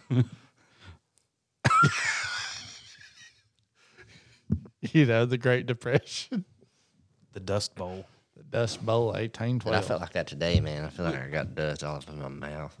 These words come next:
Speaker 2: Here, I'll tell you, I'll tell you this much. Yesterday, I know this is completely changing the subject, but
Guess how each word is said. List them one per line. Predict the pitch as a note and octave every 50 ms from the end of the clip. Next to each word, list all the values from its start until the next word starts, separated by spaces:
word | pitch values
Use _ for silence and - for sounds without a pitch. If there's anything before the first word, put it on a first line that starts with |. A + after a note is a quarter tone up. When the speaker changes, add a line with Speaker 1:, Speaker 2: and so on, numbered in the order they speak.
| _ - -
Speaker 2:
Here, | C3+ C3 A#2+
I'll | C3+ - -
tell | B2 A#2+
you, | A2+ G#2+ G2+ D#2+
I'll | A#2+ C3
tell | - A#2+ G#2+
you | G2+
this | G2 G2+ F#2 -
much. | G2+ F#2+ F#2+ F2+ F#2 -
Yesterday, | G#2+ G#2 - - - F#2+ F#2+ F#2+ G2 G2+ - -
I | -
know | A#2 A#2
this | G#2+ A2 G#2 -
is | F#2+ F2
completely | - - - - B2+ G2+ G2 G2
changing | - - A#2 G#2+ F#2+ G2
the | F#2+ F#2
subject, | - - G#2 G2 F2+ F#2+ E2 C#2+ F#2+
but | F#2+ F#2+ F#2+ _